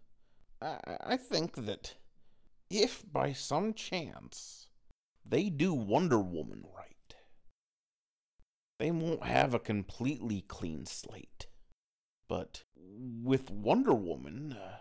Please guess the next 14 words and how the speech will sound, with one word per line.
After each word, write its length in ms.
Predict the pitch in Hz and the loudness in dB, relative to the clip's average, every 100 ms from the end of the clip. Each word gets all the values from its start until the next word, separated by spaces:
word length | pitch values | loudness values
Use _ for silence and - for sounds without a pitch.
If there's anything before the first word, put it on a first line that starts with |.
| - _ _ _ _ - - - | -20 _ _ _ _ -20 -20 -20
you 120 | - 135 | -12 -8
know, 140 | 143 | -8
I, 340 | - - - | -10 -14 -12
I, 120 | 160 - 170 | -12 -8 -8
I 40 | |
think 380 | 170 151 165 - | -6 -4 -4 -6
that 240 | 110 104 - - - | -2 -2 -2 -14 -10
seeing 480 | - - 139 151 131 | -6 0 2 2 2
as 380 | 101 107 139 123 | 0 -2 -4 0
it's 680 | 92 113 - - - - - | 0 0 -2 -14 -14 -14 -14
her 200 | 107 101 | -4 -2
first 500 | 92 104 110 - - - | -2 0 0 0 -10 -2
outing 500 | 98 104 110 120 127 | 0 2 0 -2 -4
in, 300 | 82 69 98 | -4 -8 -12